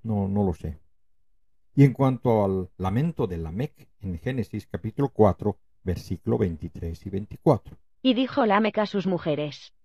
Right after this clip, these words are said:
Speaker 2: "Adá y Silla, oíd mi voz, mujeres de Lamec, escuchad mi palabra.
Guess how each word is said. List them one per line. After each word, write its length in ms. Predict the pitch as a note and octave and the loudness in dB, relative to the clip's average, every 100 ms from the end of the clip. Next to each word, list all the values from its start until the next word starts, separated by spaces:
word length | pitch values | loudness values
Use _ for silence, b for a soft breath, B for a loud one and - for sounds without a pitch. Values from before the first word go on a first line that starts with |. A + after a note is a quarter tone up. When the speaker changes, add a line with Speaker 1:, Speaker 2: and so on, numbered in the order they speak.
| _ _ _ _ - | _ _ _ _ -4
Speaker 2:
"Adá 280 | G#3+ G#3+ C4+ | 0 2 2
y 100 | A3 | 0
Silla, 440 | F#3+ D#3+ D#3+ - _ | 0 0 -2 -4 _
oíd 340 | - A3 A#3+ G#3 | 0 2 4 2
mi 140 | G#3+ | 2
voz, 240 | F3+ E3 - _ _ | 2 0 -2 _ _
mujeres 500 | A#3 A#3 - B3+ B3+ | 2 2 4 2 2
de 120 | G3+ | 2
Lamec, 380 | F#3 E3 D#3 D3 _ _ | 2 2 2 -2 _ _
escuchad 520 | B3 - G#3+ - A3+ | -4 -2 -4 0 2
mi 140 | G#3+ F#3+ | 2 2
palabra. 540 | E3 D3+ D3 D3 | 2 2 0 -4